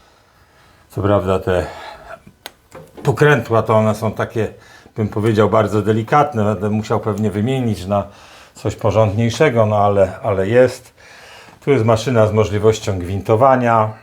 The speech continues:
Mm, tu jest odczyt przesuwu wrzeciona. Można to oczywiście odpalić, <clears throat> żeby jechało.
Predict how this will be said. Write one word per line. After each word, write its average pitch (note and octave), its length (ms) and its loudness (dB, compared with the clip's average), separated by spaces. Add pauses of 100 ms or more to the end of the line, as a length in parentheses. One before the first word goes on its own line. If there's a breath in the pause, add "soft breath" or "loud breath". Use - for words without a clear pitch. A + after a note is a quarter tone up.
(140)
Mm, G#2 720 -6 (920 loud breath)
tu A2+ 60 0
jest G2+ 160 2
odczyt C3+ 580 -2 (2500 loud breath)
przesuwu G2+ 480 0
wrzeciona. A2+ 800 2 (300 loud breath)
Można G2+ 380 -4
to G2 180 -4
oczywiście G#2 520 -4
odpalić, A#2 800 0 (1200 soft breath)
<clears throat> A2 440 0
żeby G2+ 240 -2 (300)
jechało. A#2 640 4